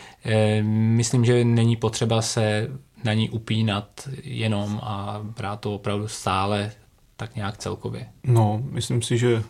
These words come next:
Speaker 2: souhlasím s Petrem, že, že to, že, eh, střelba jako taková je pochopitelně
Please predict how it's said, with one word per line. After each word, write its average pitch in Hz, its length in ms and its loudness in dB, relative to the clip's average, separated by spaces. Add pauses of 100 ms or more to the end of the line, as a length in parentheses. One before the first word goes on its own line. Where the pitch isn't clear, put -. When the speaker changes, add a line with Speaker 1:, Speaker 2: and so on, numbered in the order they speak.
Speaker 2:
souhlasím 117 500 0
s - 160 -8
Petrem, 113 560 0
že, 110 300 0
že 110 80 -2
to, 107 240 0
že, 110 360 2 (260)
eh, 113 600 6
střelba 117 380 4
jako 117 160 2
taková 113 480 6
je 117 160 6 (180)
pochopitelně 117 720 4